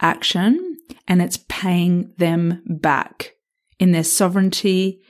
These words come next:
in their magnetism, in their capacity to connect with other people, and their ability to be in their bodies and be in their experience and self-soothe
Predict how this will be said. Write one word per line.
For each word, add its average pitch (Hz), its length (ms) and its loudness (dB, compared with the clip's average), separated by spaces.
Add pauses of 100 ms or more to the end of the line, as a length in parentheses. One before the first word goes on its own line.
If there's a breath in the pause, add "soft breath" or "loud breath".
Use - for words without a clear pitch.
(300 soft breath)
in 175 140 4
their 156 140 0
magnetism, 175 1200 0 (520)
in 190 100 4
their 180 120 2
capacity 180 640 -4
to 196 140 -8
connect 196 680 -4 (220 loud breath)
with 185 180 -6
other 175 160 0
people, 208 640 0 (280 loud breath)
and 180 120 4
their 175 140 4
ability 180 540 2
to 175 80 -2
be 180 380 2
in 180 220 0
their 165 140 0
bodies 196 560 -2
and 165 320 -2
be 175 220 2
in 180 240 -2
their 170 160 -2
experience 185 800 -4
and 175 140 -2
self-soothe 180 960 0